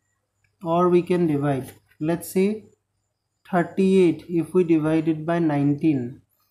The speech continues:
then nineteen twos are how much? Nine twos are eighteen, one, three, two ones are two, plus one, three. Oh yes, divisible. So it is divisible by nineteen. Nineteen twos are, and nineteen how much are?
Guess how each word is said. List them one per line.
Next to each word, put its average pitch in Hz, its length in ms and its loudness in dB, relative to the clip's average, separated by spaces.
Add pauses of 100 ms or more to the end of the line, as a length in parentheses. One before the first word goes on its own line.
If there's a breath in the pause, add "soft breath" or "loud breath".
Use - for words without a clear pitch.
(180)
then 160 520 2
nineteen 170 640 2
twos 180 260 0
are 185 140 2
how 196 160 4
much? 143 320 -2
Nine 156 340 2
twos 165 200 0
are 170 120 0
eighteen, 160 560 0
one, 165 440 -2 (480 loud breath)
three, 175 400 0 (100)
two 180 100 0
ones 180 300 2
are 175 100 2
two, 190 360 0
plus 165 240 0
one, 151 160 -2
three. 143 160 -4
Oh 143 140 0
yes, 143 260 0
divisible. 143 800 -2 (200 loud breath)
So 170 120 -2
it 170 120 2
is 185 100 4
divisible 175 480 4
by 185 140 2
nineteen. 185 640 0 (260 soft breath)
Nineteen 180 760 4
twos 196 340 2
are, 208 600 6
and 170 240 2
nineteen 170 540 4
how 175 180 2
much 175 280 0
are? 123 300 -6